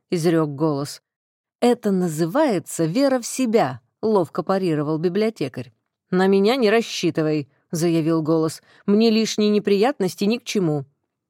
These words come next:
«Я осторожно», пообещал Папата. «Знаю я твою осторожность, битый час орёшь на весь архив». «Это мысли вслух». «Вот все и узнают, что ты замыслил». «От тебя никогда нет толку»,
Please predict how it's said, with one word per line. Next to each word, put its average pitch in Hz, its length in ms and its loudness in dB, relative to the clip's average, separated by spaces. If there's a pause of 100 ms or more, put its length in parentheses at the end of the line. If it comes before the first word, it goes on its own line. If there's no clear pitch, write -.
(140)
«Я 208 300 0
осторожно», 196 840 -2 (240)
пообещал 156 600 -2
Папата. 139 560 -6 (380)
«Знаю 226 480 2
я 170 140 2
твою 170 280 0
осторожность, 156 760 -2 (100)
битый 240 300 0
час 233 320 2
орёшь 190 300 2
на 190 100 0
весь 180 180 0
архив». 185 420 0 (560)
«Это 175 400 0
мысли 240 560 0
вслух». 233 600 0 (840)
«Вот 247 280 2
все 294 280 -2
и 294 180 0
узнают, 190 480 2
что - 220 -2
ты 185 120 0
замыслил». 175 640 0 (720)
«От 180 220 -2
тебя 240 300 2
никогда 196 580 0
нет 233 380 0
толку», 156 600 0